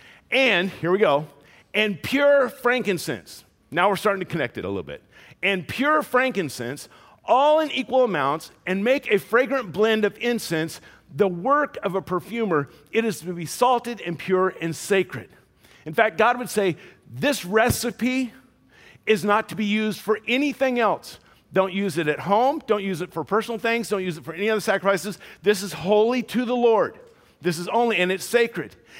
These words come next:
And this burning of the incense was a very, very sacred responsibility.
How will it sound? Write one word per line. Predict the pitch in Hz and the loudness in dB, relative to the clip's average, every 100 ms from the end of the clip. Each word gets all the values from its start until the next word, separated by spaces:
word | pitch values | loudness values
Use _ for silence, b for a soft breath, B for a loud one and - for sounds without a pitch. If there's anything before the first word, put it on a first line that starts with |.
| B - | B -2
And | 214 | 0
this | 190 | 0
burning | 139 160 269 302 285 | 0 2 2 2 2
of | 233 | 0
the | 220 | -2
incense | 214 226 - 135 - - B B - | -4 -4 -4 -8 -8 -16 B B 0
was | 214 - | 0 2
a | 208 190 | 0 -2
very, | 131 135 254 262 233 214 180 | -6 -2 2 2 2 -2 -6
very | 156 208 220 208 180 - | -4 0 2 2 0 -8
sacred | - 220 214 190 156 | -2 0 2 0 0
responsibility. | 160 - 175 170 160 151 160 147 107 | -2 -4 -2 -2 -2 -4 0 0 -2